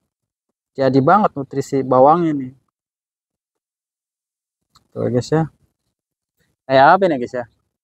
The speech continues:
Tuh, kayak apa, guys? Ini akar ya, guys, ya. Tuh.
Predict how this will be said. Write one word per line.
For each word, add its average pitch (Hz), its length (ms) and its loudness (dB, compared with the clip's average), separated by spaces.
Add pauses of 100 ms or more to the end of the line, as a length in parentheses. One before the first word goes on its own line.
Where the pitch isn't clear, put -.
(2250)
Tuh, 123 160 -10
kayak 131 240 4
apa, 175 80 -2
guys? 127 320 -2 (1800)
Ini 170 160 0
akar 170 400 0
ya, 123 80 4
guys, 123 160 -4
ya. 151 120 -6 (3000)
Tuh. 113 240 -6